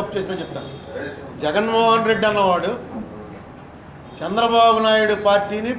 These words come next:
పార్లమెంట్లో కార్నర్ చేసేటువంటి ప్రయత్నాలు చేయడంలో కూడా విఫలమయ్యాడు. అసెంబ్లీలో బాగానే అటాక్ చేస్తున్నారు, పార్లమెంట్లో కార్నర్ చేసేటువంటిది విఫలమయ్యాడు.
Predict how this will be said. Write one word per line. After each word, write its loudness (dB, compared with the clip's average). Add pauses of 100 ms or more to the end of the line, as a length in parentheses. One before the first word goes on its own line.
(160)
పార్లమెంట్లో 4
కార్నర్ 4
చేసేటువంటి -2
ప్రయత్నాలు -4
చేయడంలో -4
కూడా -6
విఫలమయ్యాడు. -8 (1700)
అసెంబ్లీలో -2
బాగానే 4
అటాక్ 0
చేస్తున్నారు, -10 (1040)
పార్లమెంట్లో 4
కార్నర్ 2
చేసేటువంటిది -4
విఫలమయ్యాడు. -8